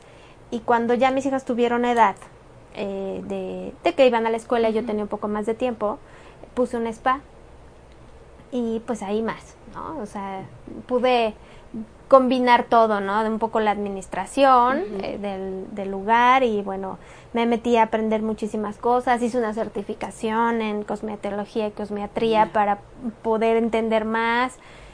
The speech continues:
Speaker 1: Eh, soy un poco nerd, <laughs> entonces es como tengo que saber bien de qué estoy hablando, tengo que saber bien qué estoy
Speaker 2: Ujú.
Speaker 1: ofreciendo, ¿no? O sea,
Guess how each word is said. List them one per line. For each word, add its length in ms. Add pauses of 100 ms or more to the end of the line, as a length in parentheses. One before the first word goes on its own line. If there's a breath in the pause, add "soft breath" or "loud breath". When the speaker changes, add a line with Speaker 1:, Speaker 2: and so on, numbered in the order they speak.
(140 loud breath)
Speaker 1:
Eh, 160
soy 180
un 100
poco 200
nerd, 360
<laughs> 120
entonces 560
es 320 (320 loud breath)
como 240
tengo 320
que 100
saber 360
bien 240
de 120
qué 80
estoy 260
hablando, 520
tengo 220
que 80
saber 260
bien 160
qué 60
estoy 200
Speaker 2:
Ujú. 120
Speaker 1:
ofreciendo, 480
¿no? 180
O 60
sea, 240